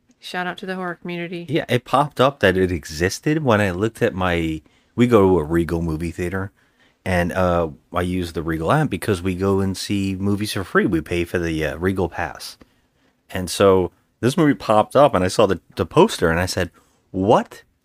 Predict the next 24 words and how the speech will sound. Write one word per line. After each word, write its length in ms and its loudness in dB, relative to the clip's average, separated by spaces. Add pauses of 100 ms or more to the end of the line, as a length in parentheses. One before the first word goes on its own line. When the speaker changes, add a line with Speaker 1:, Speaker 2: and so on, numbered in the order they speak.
Speaker 2:
the 220 0
fuck 440 -2
is 200 0
this 280 2
thing?" 360 2 (220)
Speaker 1:
<laughs> 200 0
Speaker 2:
And 240 4
I'm 140 4
like, 260 2
"That 300 4
is 120 0
so 220 4
funny." 320 2
And 140 -2
I 40 2
just 240 -4
figured 280 0
it 20 2
was 140 -2
gonna 160 -2
be 80 0
a 40 -4
Fathom 460 -2
event, 380 -2